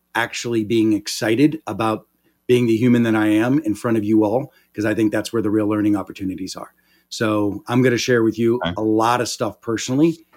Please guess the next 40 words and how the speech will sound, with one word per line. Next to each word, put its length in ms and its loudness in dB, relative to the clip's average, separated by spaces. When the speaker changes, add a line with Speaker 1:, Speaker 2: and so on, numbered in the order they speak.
Speaker 1:
If 460 -4
Dave 180 2
wants 220 -2
to 80 -4
go 180 2
there, 140 4
I'm 80 2
happy 240 -2
to 60 -4
go 180 -6
there. 300 -12
So 200 -8
Speaker 2:
So, 160 -4
Speaker 1:
that's 200 0
Speaker 2:
so 60 2
Speaker 1:
what 80 10
Speaker 2:
you 60 8
Speaker 1:
I, 60 6
Speaker 2:
actually 260 2
Speaker 1:
so 100 2
I'm, 220 2
I'm, 140 -2
b-, 140 2
bottom 340 4
line 240 6
is 280 2
it's 80 -18
gonna 160 6
be 120 0
fun. 280 4
It's 140 -10
gonna 140 0
be 100 0
entertaining. 560 4
Um, 600 0
it's 120 -8
gonna 160 4
be 120 0
raw. 400 4
And 340 0